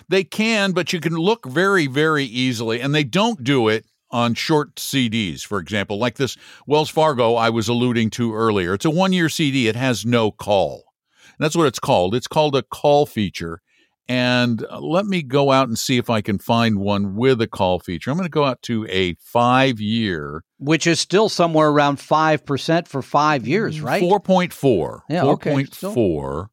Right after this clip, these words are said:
Speaker 2: good money for
Speaker 1: Um, and again, see, th-, th-, this can happen.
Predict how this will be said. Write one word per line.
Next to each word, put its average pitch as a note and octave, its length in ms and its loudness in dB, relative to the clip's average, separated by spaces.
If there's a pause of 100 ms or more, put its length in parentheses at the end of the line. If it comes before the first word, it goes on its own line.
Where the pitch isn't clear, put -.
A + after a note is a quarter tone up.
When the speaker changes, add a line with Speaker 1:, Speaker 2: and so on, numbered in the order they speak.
Speaker 2:
good G3+ 240 2
money D#3 300 2
for A2+ 340 -10 (180)
Speaker 1:
Um, G#2 800 -4 (140)
and D3 360 2
again, D3+ 680 0
see, - 240 -2
th-, F#3 260 -2
th-, D#3+ 140 -8
this F3 260 -2 (140)
can A#3 440 -2
happen. F2 540 -2